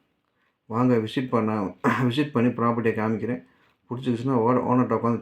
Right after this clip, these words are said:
பேசிக்கலாம். ஓனர் டைரக்டாக தெரியுதுனால உட்காந்து வேலை பேசி, ரேட்டை பேசி நம்ம வந்து முடிச்சுக்கலாங்க.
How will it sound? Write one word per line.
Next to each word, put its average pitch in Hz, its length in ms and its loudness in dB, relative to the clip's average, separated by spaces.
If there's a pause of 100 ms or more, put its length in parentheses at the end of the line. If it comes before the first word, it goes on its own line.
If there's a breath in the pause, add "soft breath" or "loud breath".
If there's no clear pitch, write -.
பேசிக்கலாம். 110 460 -2
ஓனர் 117 240 2
டைரக்டாக 113 280 0
தெரியுதுனால 113 480 -2
உட்காந்து 113 180 -2
வேலை 110 200 0
பேசி, 107 320 -6 (520)
ரேட்டை 113 280 -6
பேசி 110 220 -6
நம்ம 113 220 -4
வந்து 113 300 -2
முடிச்சுக்கலாங்க. 104 500 -6